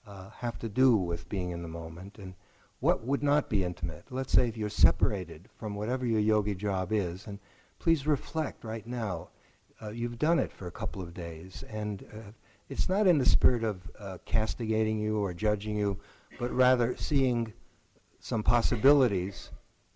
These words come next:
of, uh, personal flowering that can come out of your total experience here, here at I M S, and which can easily, more easily be transferred back to h-, when you go home, if the retreat is carried out or lived out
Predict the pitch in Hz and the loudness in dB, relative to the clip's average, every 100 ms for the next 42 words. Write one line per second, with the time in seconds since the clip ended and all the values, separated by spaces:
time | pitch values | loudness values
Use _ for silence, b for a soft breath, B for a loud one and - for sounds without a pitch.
0 | _ _ _ _ - 107 98 - 107 101 | _ _ _ _ -6 -4 -6 -8 -12 -12
1 | 95 _ _ - - 151 - 135 123 117 | -16 _ _ 4 6 6 0 -4 -6 -6
2 | 110 117 _ _ - 131 175 139 82 87 | -8 -10 _ _ -12 -8 -4 -4 -4 -8
3 | 95 _ _ _ _ _ _ - 113 - | -14 _ _ _ _ _ _ -10 -8 -6
4 | 107 127 123 120 104 101 - 160 175 160 | -2 0 2 0 -2 2 6 6 6 -4
5 | 131 - - 110 98 90 - - 135 87 | -4 2 4 4 -2 -6 -6 0 0 -2
6 | 71 _ _ _ _ _ _ _ _ _ | -8 _ _ _ _ _ _ _ _ _
7 | _ - 117 110 104 101 95 101 90 87 | _ -6 -2 2 2 0 0 0 -2 -2
8 | - b b b b 117 107 107 107 - | -6 b b b b -8 -2 0 0 0
9 | - - _ _ _ _ 107 110 127 135 | 0 -2 _ _ _ _ -4 -4 -2 0
10 | 139 135 127 113 113 170 107 101 90 92 | 2 2 0 0 2 4 4 2 0 -8
11 | 104 - 123 123 - 104 92 107 107 _ | -6 2 2 2 -6 -8 -4 -6 -6 _
12 | - 104 123 - 110 95 98 101 131 92 | 4 4 4 -12 -10 -8 -8 -6 -6 -8
13 | 85 _ _ _ _ _ _ _ - 107 | -12 _ _ _ _ _ _ _ -14 -6
14 | 104 101 - 113 98 - 110 101 101 101 | -4 -2 4 4 4 -4 -4 -2 -2 -2
15 | 92 95 95 98 113 98 87 80 98 | -4 -4 -6 -2 -2 -2 -6 -6 -12